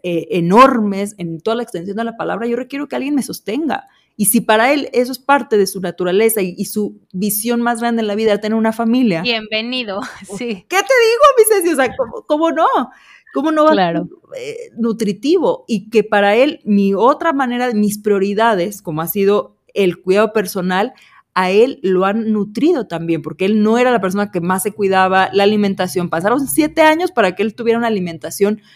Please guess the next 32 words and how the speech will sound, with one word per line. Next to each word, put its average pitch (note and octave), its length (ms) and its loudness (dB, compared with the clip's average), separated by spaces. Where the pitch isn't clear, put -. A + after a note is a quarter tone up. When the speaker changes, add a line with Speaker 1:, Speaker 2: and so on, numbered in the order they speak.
Speaker 1:
por A3+ 160 8
así G#3 160 0
decirlo, A3+ 340 2
un A3+ 60 0
poquito G#3+ 300 -8
más G3+ 180 -2
sana. A3+ 320 -2
Siete A#3+ 340 -4
años. A3+ 380 0
Yo A#3 220 8
en F#3+ 140 0
la F#3+ 80 0
misma C4 300 0
mesa C4+ 420 -2
con B3+ 180 4
ensalada C4 680 2
y G#3+ 120 0
él A3+ 80 4
en A3+ 80 2
la G#3+ 80 0
misma A3 320 0
mesa A3+ 260 0
con F3+ 200 -2
un G3 220 -2
beef, A#3+ 260 -2
con F#3+ 200 0
una G3+ 160 0
hamburguesa, G#3 540 0
con F#3+ 180 -2
las D#3+ 140 -8
papas G3 400 -4
fritas, A3+ 400 -2